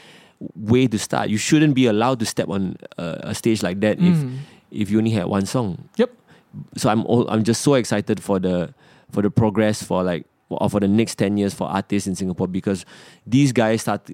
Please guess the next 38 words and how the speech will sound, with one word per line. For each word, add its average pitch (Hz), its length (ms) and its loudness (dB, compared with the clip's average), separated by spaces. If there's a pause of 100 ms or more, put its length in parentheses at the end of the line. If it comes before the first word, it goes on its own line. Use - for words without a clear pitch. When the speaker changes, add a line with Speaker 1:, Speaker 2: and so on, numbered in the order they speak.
Speaker 1:
are 82 100 -6
starting 107 260 -2
out 85 200 -4
busking, 90 680 -2 (100)
you 98 160 -4
know. 87 260 -2 (500)
That 101 100 -4
means 107 160 2
they 98 140 2
got 87 160 -2
no 101 320 2
shame. 95 400 0
They 92 80 -6
got, 90 160 -4
they're 98 320 0
Speaker 2:
There's 165 80 4
a - 40 4
Speaker 1:
not - 40 2
Speaker 2:
certain 220 180 4
Speaker 1:
scared. - 200 4
Speaker 2:
courage 165 260 -2
to 147 100 -2
that, 123 200 -6
Speaker 1:
They're 147 100 2
Speaker 2:
right? 214 100 0
Speaker 1:
so, 127 340 4
they 110 180 2
are - 20 2
Speaker 2:
Yeah. 92 40 -2
Speaker 1:
so, 151 1000 2
you 104 180 0
know, 104 380 -2 (340)
like, 90 360 -2 (240)
yeah, 101 160 0
courageous. 110 840 2
They 98 160 -4
are 92 140 -2
so 131 560 2